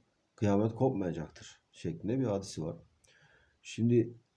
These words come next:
şu an özellikle Ceziretil Arab'a, yani Arap Yarımadası'na, Suudi Arabistan,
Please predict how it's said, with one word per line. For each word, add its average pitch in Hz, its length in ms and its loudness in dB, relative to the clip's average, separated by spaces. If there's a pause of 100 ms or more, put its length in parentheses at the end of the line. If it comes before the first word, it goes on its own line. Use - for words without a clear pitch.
(260)
şu - 240 0
an 104 100 4
özellikle 104 480 2
Ceziretil 110 540 2
Arab'a, 101 420 4
yani 98 320 4
Arap 95 340 2
Yarımadası'na, 87 540 0
Suudi 92 220 -4
Arabistan, 87 600 -2